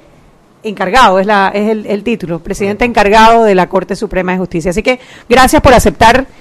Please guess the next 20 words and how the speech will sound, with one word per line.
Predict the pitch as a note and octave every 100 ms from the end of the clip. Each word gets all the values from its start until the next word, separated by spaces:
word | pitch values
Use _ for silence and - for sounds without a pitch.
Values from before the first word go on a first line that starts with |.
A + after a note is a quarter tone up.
| _ -
nuestra | G#3+ A3
invitación, | G#3+ G#3 A3 - D#4+ D#4
bienvenido | A#3+ G3+ A#3+ C4+
a |
Sal | C4+ B3+
y |
Pimienta. | B3+ A3+ B3 A#3+ A3+ D4+ F4 _ _ - - - -
Eh, | A#3 A#3 A3+ - - - - _
queremos | C#4 D#4+ F#4+
empezar | E4 A#3+ A3 C4+
primero | - C4+ C4+ C#4
con | A#3 A#3
un | B3+
tema, | C4 B3 B3+ B3+ C#4 - _
es | - G3+
muy | A3+ D#4+ D4
sentido, | - G#3 F#3+ A#3+ F#3 E3+
porque | G3+ F#3
ha | A#3+
estado, | - C4 C4 C4+